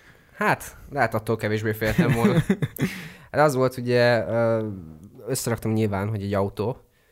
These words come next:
Speaker 1: ö, viszont kettő opció van, hogy ugye az éjszaka közepén, hát nem annyira közepén, de hogy este sötét erdőben egyedül battyogok, nem biztos, hogy be akarok szállni egy autóba,
Speaker 2: Mhm.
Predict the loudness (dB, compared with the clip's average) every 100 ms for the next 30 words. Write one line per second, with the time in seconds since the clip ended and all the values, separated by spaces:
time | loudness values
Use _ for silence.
0 | _ _ _ -6 -2 0 -2 -2 -2 -2
1 | -4 -12 _ _ -2 -2 2 2 2 -2
2 | -2 0 0 -2 -4 -6 -8 _ _ -10
3 | -2 2 2 0 0 -2 -2 -6 -4 -2
4 | -2 -2 -4 -2 -6 -12 _ -16 -14 -10
5 | -8 -6 -8 -10 -12 -8 -4 -4 -6 -18
6 | _ _ _ _ _ _ 0 0 0 2
7 | 2 0 -12 _ _ -6 0 2 2 0
8 | 4 4 4 0 2 2 0 -4 -16 _
9 | 2 2 4 0 2 0 0 0 2 2
10 | 2 0 0 -4 -8 -6 0 0 0 -6
11 | -2 -2 0 0 -2 -2 -2 0 2 2
12 | 2